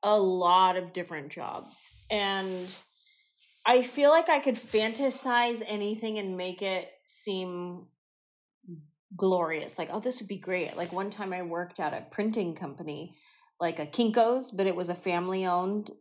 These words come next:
business. And I remember walking in and they're just, like, the printer machines and stuff. And I was like, "This would be nice to work here." And I'm like, <laughs> "Why? What?" I don't know. I just needed a job is what it was.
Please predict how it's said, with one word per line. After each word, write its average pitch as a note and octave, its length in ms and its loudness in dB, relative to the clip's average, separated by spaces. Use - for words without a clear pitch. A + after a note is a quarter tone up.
business. A#3+ 640 0
And G#3 480 6
I G3+ 100 6
remember G#3 360 4
walking G#3 460 6
in G3+ 300 0
and F3+ 220 -2
they're F#3 200 2
just, F#3 320 -4
like, F#3 320 -2
the G#3 40 -8
printer A3 340 -2
machines A3 520 -4
and A3 140 -6
stuff. A#3 360 -4
And A3 120 -6
I G3 100 -4
was G3+ 140 -8
like, G3 240 -8
"This - 200 -10
would A#4 100 -6
be D#4+ 80 2
nice F3+ 420 -4
to A#3 140 -2
work F3+ 340 -4
here." G3 640 2
And B3+ 140 2
I'm G#3 100 -4
like, - 260 -4
<laughs> G4 160 -8
"Why? A#3+ 540 6
What?" G#3+ 360 6
I G#3 120 8
don't C4 180 4
know. A3 100 4
I A3 140 4
just A3 160 -2
needed A#3+ 320 2
a G#3 60 4
job G3 520 4
is G3+ 200 -2
what G3 160 0
it F3 100 -4
was. F#3 420 -2